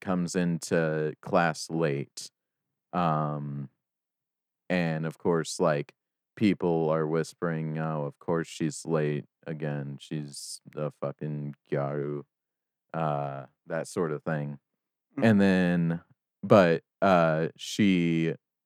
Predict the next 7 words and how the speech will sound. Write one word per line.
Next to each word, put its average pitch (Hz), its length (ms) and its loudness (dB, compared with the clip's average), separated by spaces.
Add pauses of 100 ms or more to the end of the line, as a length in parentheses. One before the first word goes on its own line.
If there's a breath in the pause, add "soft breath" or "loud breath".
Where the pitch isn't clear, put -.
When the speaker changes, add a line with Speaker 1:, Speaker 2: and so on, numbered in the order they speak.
Speaker 1:
walks 92 400 2
over 85 560 2 (100)
to 82 400 0
Otaku-chan's, 82 1160 -2 (640)
uh, 73 560 2 (760)
chair 82 360 2
and, 80 500 0